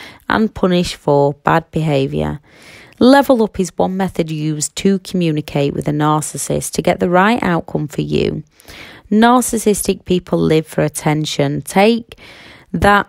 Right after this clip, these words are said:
attention away, and like toddlers, they might act out to receive some, yet the longer you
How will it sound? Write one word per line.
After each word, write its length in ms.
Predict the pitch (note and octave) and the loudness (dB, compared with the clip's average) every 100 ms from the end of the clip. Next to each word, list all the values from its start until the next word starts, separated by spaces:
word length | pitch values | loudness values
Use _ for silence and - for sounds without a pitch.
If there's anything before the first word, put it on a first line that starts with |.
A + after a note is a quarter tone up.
| - | -4
attention 600 | F#3 - G3 A3 - G3+ | -4 -2 0 -2 -2 -2
away, 480 | F3 D#3+ D#3 G#3+ B3+ | 0 2 4 2 2
and 180 | F#3+ E3+ | -2 -2
like 240 | F3 E3+ - | 0 -2 -4
toddlers, 680 | - F#3 F#3+ A#3 C#4 - - - - _ _ _ - - | -2 -2 2 2 0 -2 -12 -20 -20 _ _ _ -12 -2
they 240 | F3+ A3 | 2 4
might 340 | G#3+ G3+ G3 F#3 | 4 2 0 -2
act 300 | D3 D#3 - | -4 -6 -4
out 340 | D#3 E3+ G#3+ | -2 0 -4
to 140 | A3+ F3 | -8 -8
receive 500 | E3 - D#3+ D3+ D3 | -6 -4 -2 -2 -4
some, 340 | - D3+ F#3 G#3 - - - | -2 0 0 -6 -14 -20 -12
yet 220 | - A3+ A3 | 0 2 4
the 120 | A3 | 4
longer 360 | A3+ A#3 A#3+ | 4 4 4
you 220 | A3+ F3+ | 0 -2